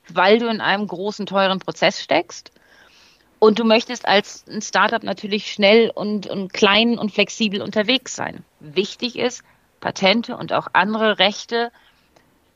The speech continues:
heben die Chance, dass du Investment bekommst, weil ein, ein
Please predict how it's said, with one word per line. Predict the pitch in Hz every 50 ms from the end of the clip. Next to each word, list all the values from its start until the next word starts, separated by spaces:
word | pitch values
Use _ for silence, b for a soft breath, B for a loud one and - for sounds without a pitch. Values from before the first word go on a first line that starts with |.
| _ _ _ _ _ _ _ _ -
heben | 143 170 170 165 160 208 233 247 262 262 240
die | 220 214
Chance, | 202 - - 208 190 196 202 190 - -
dass | - 190 175 170 - -
du | - 196 190 - -
Investment | - 165 165 147 156 156 - - - 151 143
bekommst, | - 131 - - - - - - - - _
weil | 156 156 165 165 180 202 214 214 -
ein, | - 175 175 175 170 170 165 -
ein | - 139 151 151 147 147 143 135 104 - 65 67